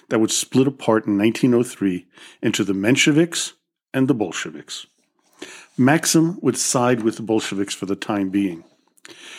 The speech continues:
His political writings would flower during this time, with his most famous work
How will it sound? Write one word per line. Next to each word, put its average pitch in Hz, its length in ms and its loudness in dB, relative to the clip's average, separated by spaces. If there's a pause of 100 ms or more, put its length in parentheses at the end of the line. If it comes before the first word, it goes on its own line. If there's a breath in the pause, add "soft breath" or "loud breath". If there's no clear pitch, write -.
(140)
His 120 140 2
political 147 640 2
writings 123 500 2
would 123 140 -6
flower 143 600 -2
during 101 260 0
this 95 180 -6
time, 98 360 -6 (480 soft breath)
with 110 120 0
his 107 180 0
most 107 200 0
famous 160 520 2
work 101 260 -4